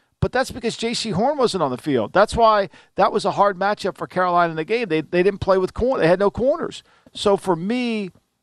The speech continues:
you know, this will be Dallas, uh, Dallas will come out with their best game. And I said earlier at the other block with Harry, I said Dallas in the underdog role. I didn't mean in terms of the point spread. I meant in terms of the perception,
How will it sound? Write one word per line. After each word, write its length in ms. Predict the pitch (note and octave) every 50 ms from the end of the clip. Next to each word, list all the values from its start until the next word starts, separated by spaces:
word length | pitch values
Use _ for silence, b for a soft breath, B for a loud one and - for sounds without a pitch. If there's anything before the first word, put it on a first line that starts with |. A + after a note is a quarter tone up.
| _ _ _
you 140 | F#3+ G3 G3
know, 160 | F#3 E3+ E3
this 260 | D3 A3 C4 - -
will 60 | E4+
be 160 | D4+ D4+ D4
Dallas, 580 | G3 - G3 F3+ G3 A3+ B3+ C4 A#3+ - - -
uh, 100 | F#3+ F3+ E3+ - - - - _ _ _
Dallas 520 | - A3+ B3+ D4 E4+ G#4+ F#4 D4 A3+ - G3+
will 480 | F3+ F#3+ G3 F#3+ F#3 F3+ F3 E3 - -
come 260 | - - F#3 F3 F3
out 300 | E3+ D#3+ D#3 C#3 - -
with 180 | D#3 D#3 D3+ -
their 120 | D#3 C#3
best 340 | A2 - C#3 B2+ A#2+ - -
game. 260 | C3 A2+ G#2 - - _ _ _ _ _ _ _ _ _ _
And 160 | - F3 F3+ -
I 180 | - F#3 G3
said 320 | F#3+ - - B3 B3+ B3 A#3+
earlier 320 | A3+ A3+ A#3 A#3 A3+ G#3+
at 80 | G#3 F3
the 120 | F#3+ G3
other 180 | G3 G3 G3 F#3
block 320 | D#3+ F#3 F#3 F#3 F#3 -
with 100 | E3 D3
Harry, 320 | C#3+ E3+ G3+ G#3+ G#3 F3+ D#3
I 80 | D3
said 280 | D3 - - E3+ D#3 C3
Dallas 420 | F3 F3 F3+ F#3 G3 F#3 - -
in 80 | F3+ E3
the 120 | D#3 D3
underdog 500 | D#3+ F3+ G3 F#3+ E3+ D3 D3+ C3+ B2+ B2
role. 200 | C3 C#3+ B2 G#2+ -
I 140 | - D#3 E3+
didn't 280 | E3 A3+ B3 A3 G#3+ G3
mean 220 | G3+ G#3+ G#3 G3
in 60 | F3
terms 300 | - - F#3 F#3 D#3+ -
of 60 | D#3
the 60 | C#3 B2
point 340 | - - F3+ F#3 F3 E3+
spread. 360 | - - - C3+ G#2 F#2+ - - _ _ _ _ _ _ _ _ _ _ _ _ _ _ -
I 80 | E3+
meant 260 | F#3 G3 G#3 A3+ A#3 A3+
in 80 | G#3
terms 360 | - - F#3 G#3 G#3+ G3 -
of 60 | F#3 D#3+
the 80 | E3
perception, 720 | - - C#3+ C3 - - - D#3+ C3+ - - - - -